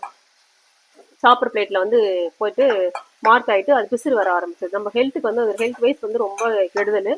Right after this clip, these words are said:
இப்ப வந்து ஸ்டீல்ல வந்திருக்குன்னு சொல்றாங்க. அதை நான் பார்த்தேன் ஆன்லைன்ல. But வந்து அது எந்த அளவுக்கு நல்லா இருக்குன்னு தெரியல. நான் வாங்கி யூஸ் பண்ணி பார்த்துட்டு உங்களுக்கு கமெண்ட் பண்றேன், அஹ், பெஸ்டா இருக்கா இல்லையான்ட்டு.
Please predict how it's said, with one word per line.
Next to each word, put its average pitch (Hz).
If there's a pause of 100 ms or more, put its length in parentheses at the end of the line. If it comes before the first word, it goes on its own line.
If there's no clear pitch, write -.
(840)
இப்ப 285
வந்து 285
ஸ்டீல்ல 359
வந்திருக்குன்னு 269
சொல்றாங்க. 220 (360)
அதை 220
நான் 208
பார்த்தேன் 247
ஆன்லைன்ல. 208 (400)
But 226
வந்து 226 (120)
அது 208 (200)
எந்த 220
அளவுக்கு 277
நல்லா 214
இருக்குன்னு 220
தெரியல. 196
நான் 196
வாங்கி 226
யூஸ் 254
பண்ணி 220
பார்த்துட்டு 190
உங்களுக்கு 185
கமெண்ட் 196
பண்றேன், 185 (580)
அஹ், 185
பெஸ்டா 196
இருக்கா 202
இல்லையான்ட்டு. 185